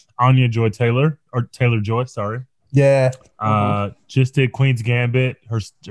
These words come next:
Speaker 1: her stock is as high as it's ever been.
Speaker 3: Mm-hmm.
Speaker 1: She's actually been in a shitload of movies.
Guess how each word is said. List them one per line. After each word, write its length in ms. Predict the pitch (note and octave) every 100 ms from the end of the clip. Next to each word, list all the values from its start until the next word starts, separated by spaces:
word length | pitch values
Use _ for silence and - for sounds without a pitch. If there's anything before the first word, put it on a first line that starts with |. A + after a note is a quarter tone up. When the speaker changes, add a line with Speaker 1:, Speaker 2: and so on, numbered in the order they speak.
| G#2
Speaker 1:
her 140 | B2
stock 320 | - A#2+ A2+
is 100 | A2+
as 100 | A2
high 160 | - A#2
as 60 | G#2+
it's 80 | A2
ever 200 | A#2 A2
been. 360 | G2+ A2 A2+ A#2
Speaker 3:
Mm-hmm. 420 | _ - - C3+
Speaker 1:
She's 180 | D3 D3
actually 280 | G#3+ E3+ C3
been 180 | C#3 B2+
in 80 | G#2+
a 20 |
shitload 460 | G2 - E3+ C3+ A#2+
of 60 |
movies. 480 | A2 G#2+ A2 A#2 -